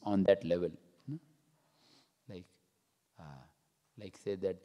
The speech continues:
this, this thing is so expensive, then even Bill Gates cannot purchase it. So it's not that he cannot purchase, but that's a way of showing that's very, very expensive. So Lord Chaitanya was asked, "What is the offense? What was the offense of Shachi Mata?"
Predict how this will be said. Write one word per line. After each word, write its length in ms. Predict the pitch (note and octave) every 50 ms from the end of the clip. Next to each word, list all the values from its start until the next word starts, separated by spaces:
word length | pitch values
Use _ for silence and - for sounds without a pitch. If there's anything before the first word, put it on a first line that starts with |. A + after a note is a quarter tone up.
| _ _ _ _ _
this, 320 | - A2 A#2+ A#2+ - - -
this 180 | C#3+ C3+ D3+ D3
thing 300 | - - C#3+ D3 D3 C#3
is 100 | C3 -
so 120 | - D3+
expensive, 640 | C#3 B2+ - - - C#3+ C#3 C3+ - - A#2 G#2 G2
then 160 | A2 G#2+ G#2+
even 220 | G#2+ A2+ B2 A2+
Bill 240 | G2+ F#2+ A#2 C3 C#3
Gates 260 | A#2+ B2 B2+ B2+ -
cannot 360 | - - A2 G#2 G#2 G2+ - -
purchase 400 | F#2 F#2+ - - G2 E2+ - E2
it. 100 | C#2+ - _ _ _ _ _ _ _ _ _ _ _ _ _ _ _ _ _
So 340 | _ - - - F#2 E2 E2 E2 - A#2 G#2+
it's 120 | G2 -
not 180 | G#2 G#2+ B2+ B2+
that 120 | C3 C3 B2+
he 60 | B2
cannot 320 | - G#2 G#2+ A2+ G#2+ -
purchase, 380 | - G2+ G2 - - G2+ F#2 F2+
but 160 | F#2+ G2+ F#2+ - - - - _ _ -
that's 220 | - F#2+ - -
a 60 | G#2+ F#2
way 180 | F#2 A2+ A#2+
of 160 | B2 A#2 G#2
showing 420 | - - - G#2+ G#2+ G2+ F2 E2+ - - - - - _ -
that's 160 | - - -
very, 220 | G2+ F#2+ G#2 A2+
very 180 | A2 G#2 F#2 E2+
expensive. 480 | E2+ - - - - F2+ F#2 - - - _ _ _ _ _ _ _ _ _ _ _ _ _ _ _ _ _
So 180 | - - E3+ F3+
Lord 300 | E3 D#3+ E3 F3 E3+ -
Chaitanya 460 | F3+ E3 E3 G#3 G#3 G3+ F3 C#3 C3+
was 200 | C#3 C#3 D3 C#3+
asked, 460 | D#3+ - C#3 F3+ F3+ - - - - - - - - - _ -
"What 200 | B2+ D#3+ G3+ B3
is 80 | A3+
the 100 | B3+ A#3
offense? 500 | G#3+ D#3+ F#3 A#3 A3+ G#3 - - - - - - - - _ _ _ _ _ _ _ _ _ _ -
What 180 | B2+ D#3 F3+ G3+
was 120 | G#3 G#3+
the 80 | G3+ F3
offense 300 | D#3+ - G3 G3 E3+ D#3+
of 80 | F3+
Shachi 280 | C3+ E3 D#3+ - F#3 F3+
Mata?" 400 | F3 F3 F3 - F3 D3 A#2